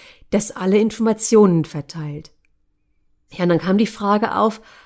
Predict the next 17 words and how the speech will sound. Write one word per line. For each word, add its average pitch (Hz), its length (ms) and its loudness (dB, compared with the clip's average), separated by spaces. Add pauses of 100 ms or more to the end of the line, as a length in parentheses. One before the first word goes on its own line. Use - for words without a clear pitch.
auf 185 220 -6
welche 196 400 2
Weise 185 560 0 (200)
eigentlich 185 440 -2
das - 280 -6
Gehirn 185 500 -2
mit 190 140 0
den 180 140 -2
Organen 220 520 2
kommuniziert. 156 960 -4 (640)
Und - 120 -10
auch 156 100 -8
da 220 260 2
wiederum 165 500 2
gab 156 240 -6
es 170 140 -10
dann 180 300 -2